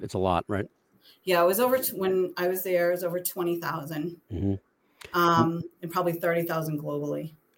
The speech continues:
Speaker 1: I was gonna ask you, uh, what percentage of that? Thirty thousand globally, twenty thousand in the Boston area.
Speaker 2: Yeah. Yeah.
Speaker 1: Wow.
Speaker 2: Yeah.
Speaker 1: And w-, so there are professors, instructors, facilities, everywhere in between, right?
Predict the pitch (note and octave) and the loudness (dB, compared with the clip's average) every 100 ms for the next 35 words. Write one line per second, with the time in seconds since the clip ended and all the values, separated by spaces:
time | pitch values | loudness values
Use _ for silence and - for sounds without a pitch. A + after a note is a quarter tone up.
0 | _ - F#2+ G#2 G2 F2 - F#2 D#2+ - | _ -2 2 4 4 2 0 0 -2 -4
1 | - G2 - - G2 G2 E2+ F#2+ E2 F#2 | -2 -4 -2 -6 -2 0 0 0 0 0
2 | - B2+ A#2+ A2+ G2+ G2+ F#2 G#2 F#2+ F#2 | 6 8 10 8 8 6 8 8 8 6
3 | F2+ - - - _ - B2 B2+ - G2+ | 6 2 -12 -20 _ 0 6 8 8 6
4 | G#2 F#2+ F#2+ F2 F2 F2 - F2+ F2 E2 | 6 6 4 4 4 2 0 -4 -4 -6
5 | - _ _ _ - E3+ - _ _ _ | -10 _ _ _ -14 -14 -14 _ _ _
6 | - F2 E2+ - _ _ _ _ _ - | -6 -2 -2 -2 _ _ _ _ _ -20
7 | - - A#2+ B2 - F2+ _ _ - - | -12 4 6 6 4 -10 _ _ -6 2
8 | A2+ A2 F2+ - G2+ _ _ _ _ _ | 6 6 4 -2 -10 _ _ _ _ _
9 | _ G2 - G2 - E2+ G2+ F2 G#2+ F#2 | _ -2 4 4 2 -8 -8 -4 2 2
10 | - F2+ E2+ - - _ _ - - A2+ | 0 -8 -8 -12 -14 _ _ -8 0 2
11 | C3+ A#2+ G2+ F2+ A2 G#2+ G#2 G2 F2 A2+ | 6 6 6 4 4 6 8 6 4 2
12 | G2 F2 G2 | 2 2 0